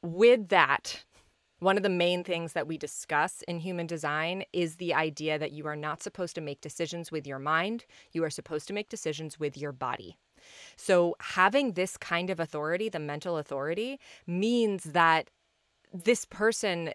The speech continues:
P J, is not going to actually be making decisions with his mind, but he is going to be able to use his mind to organize information to prepare him for what is coming.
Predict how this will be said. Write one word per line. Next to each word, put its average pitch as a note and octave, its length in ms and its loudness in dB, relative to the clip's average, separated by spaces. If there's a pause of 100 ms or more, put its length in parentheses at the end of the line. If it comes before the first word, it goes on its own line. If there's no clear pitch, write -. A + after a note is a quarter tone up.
(120)
P G#3 180 -8
J, E3 500 0
is F3 240 0
not F3 400 2
going F3+ 320 0
to - 220 -10
actually C4 560 2
be A3 180 -4
making F#3 560 -2 (240)
decisions E3 1120 -4 (360)
with G3+ 360 2
his F#3 340 -2
mind, F#3+ 680 -2 (640)
but A#3 320 4
he A3 160 -8
is G#3+ 280 4
going G#3+ 300 -2
to F#3 80 -8
be E3 220 -4
able D#3 160 -2
to - 140 -12
use G3 420 -6
his G3+ 180 -6
mind D#3+ 320 -4
to - 140 -18
organize F3+ 520 -2
information E3+ 880 -8 (280)
to G3+ 120 -8
prepare F#3 600 -2
him D#3 260 -4
for D#3 240 -6
what D3 320 -6
is D#3 220 -10
coming. D3+ 640 -12